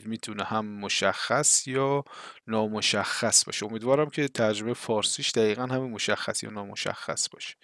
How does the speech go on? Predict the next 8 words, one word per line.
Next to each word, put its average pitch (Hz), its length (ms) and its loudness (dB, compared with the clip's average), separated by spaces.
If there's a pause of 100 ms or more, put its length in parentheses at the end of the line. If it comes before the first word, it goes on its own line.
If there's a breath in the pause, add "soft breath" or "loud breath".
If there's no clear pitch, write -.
(600 loud breath)
خب، - 180 -4
سوبستانتیوز 160 1300 4 (140)
بوینگز 143 600 6 (100)
گروپر. 110 480 -2 (540 loud breath)
میگه 120 220 0
که، 147 720 10
اه، 131 460 8
س-، 117 420 6